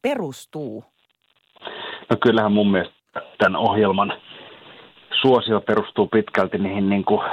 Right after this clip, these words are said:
Speaker 2: kasvutarinoihin ensinnäkin aika paljon. Eli siinä kun on, on, on hyviä, hyviä kilpailijoita, jotka haluaa oikeasti, on innossaan ruoasta ja haluaa kehittyä ja halu-, haluaa olla parempia ja, ja kilpailuasetelma, niin se, että tavallaan pääsee kärpäsenä katossa seuraamaan,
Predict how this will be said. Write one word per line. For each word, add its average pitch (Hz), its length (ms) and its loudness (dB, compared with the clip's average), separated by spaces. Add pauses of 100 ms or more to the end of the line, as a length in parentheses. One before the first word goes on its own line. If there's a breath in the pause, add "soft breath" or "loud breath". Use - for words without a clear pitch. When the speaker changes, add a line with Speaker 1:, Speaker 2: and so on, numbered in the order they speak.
(400 loud breath)
Speaker 2:
kasvutarinoihin 123 1300 0
ensinnäkin 123 440 -2
aika 123 140 -4
paljon. 120 380 0 (160)
Eli 98 240 0
siinä 92 260 0
kun 92 140 0
on, 82 140 -4
on, 73 200 -6 (760 loud breath)
on 95 200 -2
hyviä, 107 360 2 (180)
hyviä 117 220 4
kilpailijoita, 95 760 0
jotka 87 260 -4
haluaa 90 320 2
oikeasti, 90 400 -4
on 85 180 -8
innossaan 95 500 0
ruoasta 85 440 -2
ja 80 80 2
haluaa 90 280 0
kehittyä 92 760 -2
ja 64 80 -4
halu-, 95 320 0
haluaa 90 420 0
olla 85 120 -2 (120)
parempia 92 640 -2
ja, - 220 -8 (640 loud breath)
ja 85 60 0
kilpailuasetelma, 87 1200 0
niin 78 180 -6
se, 104 140 4
että - 120 -2
tavallaan 95 360 2
pääsee 92 340 -2
kärpäsenä 90 540 -2
katossa 92 480 0
seuraamaan, 87 720 0